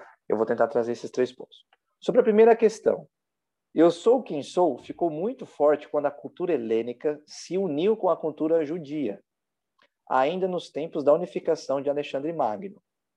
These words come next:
Mas é um cha-, mas é um filósofo chamado Filon de Alexandria, ali por volta de, é, quinze depois de Cri-, é, depois de, antes de Cristo, até cinquenta depois de Cristo, foi mais ou menos onde ele viveu,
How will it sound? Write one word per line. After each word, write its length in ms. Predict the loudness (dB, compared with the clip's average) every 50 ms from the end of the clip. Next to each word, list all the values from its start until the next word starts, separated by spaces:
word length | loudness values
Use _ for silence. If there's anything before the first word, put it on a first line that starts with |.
| _ _ _ _ _ _ _ _ _
Mas 360 | -2 2 4 4 4 2 2 2
é 140 | 4 4 4
um 240 | 4 2 -2 -4 -6
cha-, 240 | -6 -2 -2 -2 -2 2
mas 220 | 2 2 2 2
é 40 | 0
um 80 | -4 -4
filósofo 400 | -2 0 2 2 2 0 -4 -16
chamado 360 | -6 -4 -2 -2 -2 -4 -6
Filon 440 | -16 _ -10 -8 -2 0 0 0 0
de 80 | -2
Alexandria, 760 | -2 -2 -2 -8 -6 -10 -10 -8 -2 -2 0 0 0 -2 -4 -8 _ _ _ _ -8
ali 300 | -6 -4 -4 -4 -6 -6
por 200 | -4 -4 -6 -2
volta 340 | 2 4 4 4 4 2 -2
de, 360 | -2 -2 -8 -6 -6 -6 -8 -10 _ _ _ _ _ _ _ -6
é, 840 | -2 -2 0 0 0 2 2 2 2 2 2 0 0 -2 -4 -6 -8 _
quinze 1000 | -12 -6 -4 -4 -4 -2 -4 -4 -4 -4 -4 -4 -4 -4 -2 0 2 2 0 0 0
depois 420 | 0 0 0 2 2 0 0 0
de 100 | -2 -10
Cri-, 260 | -8 -6 -6 -6 -4 2
é, 400 | 6 6 8 8 8 8 6 4 2
depois 380 | 2 0 0 2 0 0 0
de, 120 | -4 -10 _ 0
antes 220 | 0 0 0 -2 -10
de 80 | -12
Cristo, 380 | -4 0 0 0 0 2 0 0
até 160 | 2 2 0
cinquenta 440 | 0 0 -10 -8 -6 -6 -6 -6 -6
depois 280 | -6 -4 -2 -2 -2
de 60 | -2 2
Cristo, 220 | 0 0 0 0
foi 80 | 0 0
mais 120 | 0 0
ou 40 | 0
menos 120 | 0 -2 0
onde 100 | 0 0 0
ele 200 | -2 -4 -6 -10 -14 _ -8
viveu, 540 | -2 -2 0 4 6 6 6 6 4 -2